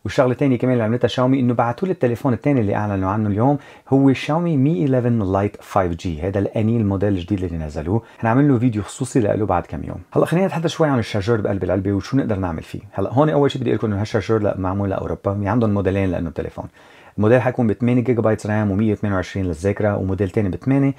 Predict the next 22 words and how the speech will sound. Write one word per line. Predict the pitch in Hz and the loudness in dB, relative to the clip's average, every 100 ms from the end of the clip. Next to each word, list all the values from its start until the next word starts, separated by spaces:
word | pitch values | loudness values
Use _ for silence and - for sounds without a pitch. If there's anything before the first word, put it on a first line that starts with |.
| - - | -8 -8
وميتين | 101 - 113 107 123 | -6 0 0 2 2
وستة | - 143 | 2 0
وخمسين | 101 90 85 90 | -2 -4 -4 -4
للذاكرة. | 76 - - - 82 - - - | -6 -6 -10 -10 -14 -16 -20 -18
السعر | - 127 127 | -2 0 2
حيكون | 113 - 117 | 0 -2 0
تقريبًا | - 117 123 120 | 0 2 2 0
ستمية | - - 123 | -2 0 0
وخمسين | 107 - 92 139 131 | 0 -2 0 0 2
ل | 98 | 0
ستمية | - 113 113 - | -4 -4 -2 -2
ل | 95 92 | -4 -2
سبعمية | 98 95 107 104 95 | -2 0 0 -2 0
يورو، | 87 82 92 120 127 127 - - | 0 0 2 4 2 -2 -18 -10
عشان | 87 104 | -4 0
هيك | 117 113 | 0 2
تعرفوا | 110 104 95 | 0 0 -2
الفرق | - 95 | -2 -2
بيناتهم. | 80 80 85 127 127 | -2 -6 -4 -2 0
بضلوا | 117 131 | 2 4
السعر | 123 - 107 | 2 2 0
منيح. | 76 71 - | 0 -6 -12